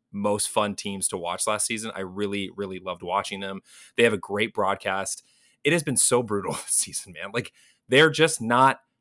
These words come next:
they're just not fun to watch anymore. They're bottom ten in offense and defense. At least, I at least expected them to be better on offense. I know Markkanen has been kind of in and out of the lineup, but it just, that's another one that just makes me sad. Like, it's been,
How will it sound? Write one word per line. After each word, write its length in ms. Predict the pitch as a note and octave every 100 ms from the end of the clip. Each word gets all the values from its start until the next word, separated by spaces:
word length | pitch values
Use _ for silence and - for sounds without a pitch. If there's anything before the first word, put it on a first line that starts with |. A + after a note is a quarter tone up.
| _ -
they're 120 | C#3+
just 180 | D3+ D3
not 320 | C#3+ E3+ D3+
fun 260 | - E3 D3+
to 80 | D3
watch 360 | A#2 C#3+ F3
anymore. 560 | F3 F3+ F3 F#3 F3+ -
They're 180 | A2+ C3
bottom 400 | A2 B2 D#3 F3
ten 300 | C#3+ D3 D3+
in 100 | B2
offense 560 | G#2+ B2+ - D#3 D3+ - A#2
and 200 | C#3+ D3+
defense. 380 | E3 F3 E3+ B2
At 200 | C3+ A2+
least, 320 | C#3+ D3+ -
I 100 | B2+
at 100 | D3
least 220 | C#3+ E3+ D#3+
expected 360 | - D3 D3
them 120 | C#3
to 60 | B2+
be 120 | A#2
better 440 | G#2 A2+ A#2+ A#2 A2 _ _ _ _ _
on 140 | A#2+ G#2+
offense. 480 | A2 A#2 A#2 A2+ -
I 40 |
know 120 | A#2 C3
Markkanen 380 | B2 C3 B2+
has 120 | A#2+ G#2
been 140 | A2
kind 140 | A2
of 80 | G#2
in 80 | G#2
and 80 | G#2
out 80 | G#2+
of 60 | G2
the 60 |
lineup, 420 | F#2+ G#2 A2+ G2 -
but 180 | G2+ - _ _ _ _ _ _ -
it 100 | C3
just, 320 | D#3 C#3 B2
that's 240 | C3+ D3
another 220 | C#3+ B2+
one 100 | B2 A2+
that 60 |
just 180 | G#2+ -
makes 180 | A2 -
me 60 |
sad. 340 | G2 - G#2 G2
Like, 140 | G2
it's 160 | G#2+ -
been, 260 | B2+ A#2